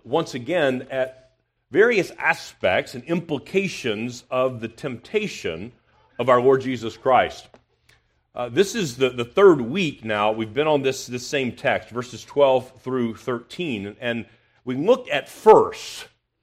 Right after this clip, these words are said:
what were the theological implications? What was the theological significance of this temptation of our Lord Jesus Christ? And I said at that point that this was not merely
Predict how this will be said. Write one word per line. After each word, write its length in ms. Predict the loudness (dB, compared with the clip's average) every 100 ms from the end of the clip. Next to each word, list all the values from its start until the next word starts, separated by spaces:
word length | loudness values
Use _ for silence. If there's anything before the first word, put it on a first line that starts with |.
| _ _ _ _ -6
what 200 | 0 2
were 100 | 2
the 120 | 0
theological 1120 | -2 2 2 4 4 4 -2 -2 0 2 -2 -8 -6
implications? 720 | -4 -4 -6 -4 -4 -6 -6
What 100 | -6
was 120 | -4
the 60 | -8
theological 600 | -4 -2 0 0 -2 -8
significance 1160 | -8 -10 -8 0 2 2 0 -4 -2 -4 -6 -6
of 400 | -2 -2 -4 -8
this 400 | -4 -4 -4 -18 _
temptation 600 | -4 -4 -2 -4 -4 -6
of 80 | 0
our 120 | 0
Lord 220 | 0 -4
Jesus 400 | -6 -10 -10 -14
Christ? 340 | -4 0 0 -2
And 100 | -6
I 100 | -6
said 560 | -4 2 6 6 4 -4
at 200 | -4 -2
that 220 | -4 -4
point 380 | -4 -2 -4 -10 _ _ _ _ _ _
that 300 | 0 2 2
this 220 | -2 -2
was 240 | -4 -4 -2
not 360 | 2 0 -2
merely 1000 | -12 -8 -6 -4 0 0 0 -6 -8 -10